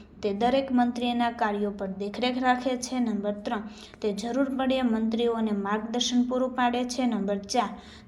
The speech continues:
તે વિધાનસભામાં નાણામંત્રી પાસે રાજ્યનું અંદાજપત્ર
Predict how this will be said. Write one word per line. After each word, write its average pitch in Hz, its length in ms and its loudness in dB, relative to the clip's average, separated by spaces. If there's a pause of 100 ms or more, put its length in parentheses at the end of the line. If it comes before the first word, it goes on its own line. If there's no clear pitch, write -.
તે 208 140 2
વિધાનસભામાં 254 920 2
નાણામંત્રી 247 680 4
પાસે 226 380 0
રાજ્યનું 214 520 0
અંદાજપત્ર 226 680 0